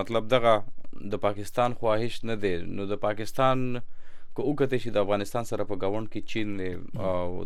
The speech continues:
Speaker 1: دغه شانته کې د نور ملکونه دي، روس دی، بیا سعودي خبره تاسو وکړله، عرب امارات، قطر، هند، امریکا، او خپل افغانستان، بیا خپله طالبان،
Speaker 2: مهم.
Speaker 1: چې دا ټول د خبرو ته آماده کیږي، نو ولې بیا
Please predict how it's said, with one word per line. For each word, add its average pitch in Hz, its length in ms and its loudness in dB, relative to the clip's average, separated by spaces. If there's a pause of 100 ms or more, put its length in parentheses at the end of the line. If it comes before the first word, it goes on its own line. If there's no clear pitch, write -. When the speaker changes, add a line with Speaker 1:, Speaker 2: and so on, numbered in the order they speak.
Speaker 1:
دغه 95 160 -2
شانته 92 240 -2
کې 95 160 -4
د 92 120 -2
نور 104 200 -4
ملکونه 98 360 -2
دي، 95 80 -2 (120)
روس 110 120 -2 (120)
دی، 101 100 0 (140)
بیا 92 180 0 (340)
سعودي 101 300 -4
خبره 101 300 -2
تاسو 95 200 -4
وکړله، 92 580 -4
عرب 98 200 -2
امارات، 98 420 0 (720)
قطر، 123 340 4 (420)
هند، 127 280 2 (300)
امریکا، 101 360 2 (720)
او 110 140 0
خپل 147 280 4
افغانستان، 101 680 2 (680)
بیا 120 160 2
خپله 147 360 2
طالبان، 104 440 2
Speaker 2:
مهم. 90 160 -4 (100)
Speaker 1:
چې - 140 -2
دا 147 160 6
ټول 165 220 2
د - 100 0
خبرو 131 240 0
ته 123 220 0
آماده 104 220 -2
کیږي، 127 380 -2
نو 107 140 -2
ولې 143 180 2 (140)
بیا 120 160 6